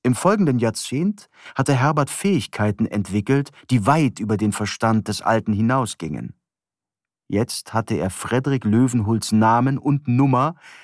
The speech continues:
in einer hochanspruchsvollen Verschlüsselung versteckt, die sich dem Anschein nach unmöglich knacken ließ. Und doch war Herbert sich sicher, dass Interpol soeben genau das vor seinen digitalen Augen getan hatte.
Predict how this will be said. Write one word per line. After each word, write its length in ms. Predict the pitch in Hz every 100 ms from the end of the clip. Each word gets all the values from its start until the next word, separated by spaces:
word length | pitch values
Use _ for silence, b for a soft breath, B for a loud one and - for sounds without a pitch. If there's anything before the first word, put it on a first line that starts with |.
| B B B -
in 140 | 131
einer 260 | 127 131 110
hochanspruchsvollen 1000 | 185 - 127 143 - 127 - 123 123 113
Verschlüsselung 680 | 117 - 135 - 104 104
versteckt, 640 | - 101 - 107 127 - - -
die 80 | 110
sich 160 | 117
dem 160 | - 113
Anschein 440 | - 202 - 104 104
nach 280 | 110 120 -
unmöglich 680 | 196 220 214 151 156 156 -
knacken 380 | - 98 - -
ließ. 320 | 131 - - _ _ _ B B B B B B
Und 160 | 107
doch 180 | 135 139
war 120 | 113
Herbert 380 | 113 123 117 107
sich 200 | 104 98
sicher, 360 | 120 110 127 120 B B B
dass 160 | 110
Interpol 580 | - 185 180 147 135 135
soeben 500 | 117 117 156 190 175
genau 360 | 139 165 233 240
das 540 | 147 98 - - - _ _ _ _
vor 160 | - 113
seinen 320 | 110 110 101
digitalen 540 | 131 156 143 107 110 110
Augen 260 | 95 95
getan 440 | 104 - 87 80 80
hatte. 300 | - -